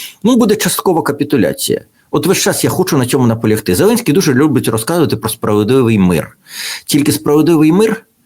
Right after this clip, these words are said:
здобувається силами війни. Справедливий мир не випрошують на колінах, і справедливий мир вам не дарує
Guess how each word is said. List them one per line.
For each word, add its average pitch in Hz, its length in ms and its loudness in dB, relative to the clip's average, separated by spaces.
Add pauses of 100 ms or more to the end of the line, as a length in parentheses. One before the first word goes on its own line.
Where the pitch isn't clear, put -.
(320)
здобувається 139 920 0 (380)
силами 123 600 2
війни. 113 540 2 (480)
Справедливий 156 640 2
мир 196 360 2 (280)
не 127 140 2
випрошують 151 560 0
на 107 120 0
колінах, 170 560 0
і 123 60 0
справедливий 156 580 2
мир 202 240 4
вам 123 260 2
не 170 100 2
дарує 170 500 2